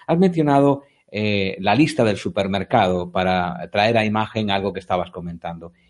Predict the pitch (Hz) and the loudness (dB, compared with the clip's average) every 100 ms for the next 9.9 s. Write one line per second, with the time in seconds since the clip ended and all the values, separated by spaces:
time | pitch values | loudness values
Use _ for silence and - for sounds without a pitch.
0 | _ - 160 190 180 147 123 101 95 110 | _ 0 2 4 2 2 4 2 0 -4
1 | - 101 - 101 98 110 117 107 - _ | -4 -10 -6 -4 -2 0 0 -2 -10 _
2 | _ 120 120 117 110 101 92 98 104 98 | _ 0 2 2 2 0 -2 -2 -2 -2
3 | - 135 120 110 92 101 95 123 117 104 | 0 0 2 0 0 -4 0 0 2 -2
4 | 98 98 95 98 131 120 107 117 139 113 | -2 -2 -4 -2 2 2 2 0 -2 -4
5 | - 101 90 - 110 101 - 101 120 107 | -4 -6 -6 -4 -4 -4 -4 -2 -2 -4
6 | - 113 107 95 90 - - - - 113 | 0 2 2 0 -4 -10 -20 -20 -8 -2
7 | 156 143 120 123 120 120 107 104 - 104 | 0 2 4 4 4 0 2 0 0 2
8 | 127 120 117 110 - 117 107 95 98 - | 4 4 4 0 -2 0 0 0 -4 0
9 | 113 104 95 - 92 90 98 113 143 | 2 2 0 -4 -6 -4 -2 -2 -4